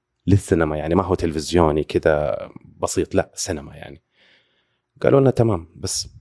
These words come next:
يعني ميزانية لا، ما في يعني، إحنا ميزانيتنا كان على فيلم صغير، وإذا عندكم أنتم ميزانية خذوه كمان يعني الفيلم، مو مشكلة، إحنا أهم شيء وع-، نوعي الناس يعني." وفعلًا سويناه كذا،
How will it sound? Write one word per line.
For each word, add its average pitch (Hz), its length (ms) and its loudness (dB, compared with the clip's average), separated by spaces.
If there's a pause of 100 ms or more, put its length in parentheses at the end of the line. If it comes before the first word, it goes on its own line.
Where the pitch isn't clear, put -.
(220)
يعني 64 640 -8
ميزانية 113 520 4
لا، - 220 0
ما 101 160 2
في - 140 -14
يعني، 82 140 -6
إحنا 104 180 -2
ميزانيتنا 104 460 0
كان 95 140 -4
على 90 220 -2 (120)
فيلم 104 220 2
صغير، 170 360 2
وإذا 160 440 4
عندكم 107 340 0
أنتم 98 200 -2
ميزانية 127 360 2
خذوه - 280 4
كمان 78 300 -2
يعني 73 160 -8
الفيلم، 85 300 -2
مو 123 80 6
مشكلة، 107 300 0
إحنا 98 180 -4
أهم 101 60 -4
شيء 95 160 2
وع-، 85 240 0
نوعي 92 260 2
الناس 78 340 -12
يعني." - 160 -20 (400)
وفعلًا 107 360 4
سويناه 87 380 0
كذا، - 320 -6